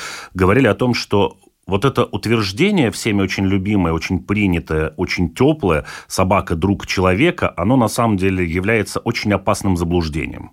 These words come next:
Это не друг, это не кто-то, кто находится с тобой на равных. «А пойдём погуляем?» «А не пойду. А пойду вот туда».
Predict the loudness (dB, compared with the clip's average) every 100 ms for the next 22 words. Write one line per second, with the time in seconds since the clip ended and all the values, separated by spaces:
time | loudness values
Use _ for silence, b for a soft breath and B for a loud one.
0 | -2 0 2 4 2 2 2 0 -2 -6
1 | -4 -2 -4 0 0 2 -4 0 0 0
2 | 0 -2 -2 -2 0 2 2 4 2 0
3 | -4 -2 2 2 2 0 -2 0 2 0
4 | 0 2 2 2 2 0 -4 -10 B B
5 | B -2 0 2 2 0 0 -2 -2 -4